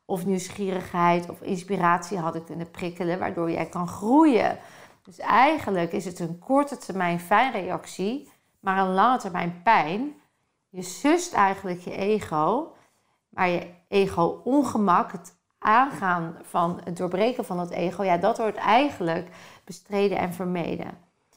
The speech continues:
En dat leidt dan in dit geval bij Petra tot zelfoverschatting en bij Cor tot bezorgdheid, "Ben ik wel goed genoeg?", onzekerheid.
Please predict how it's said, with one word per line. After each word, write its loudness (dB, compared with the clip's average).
En -4
dat 2
leidt 4
dan 0
in -2
dit 0
geval 2
bij 0
Petra 0
tot -14
zelfoverschatting 0
en 0
bij 2
Cor 4
tot -8
bezorgdheid, 0
"Ben -2
ik -4
wel -2
goed -6
genoeg?", -2
onzekerheid. 0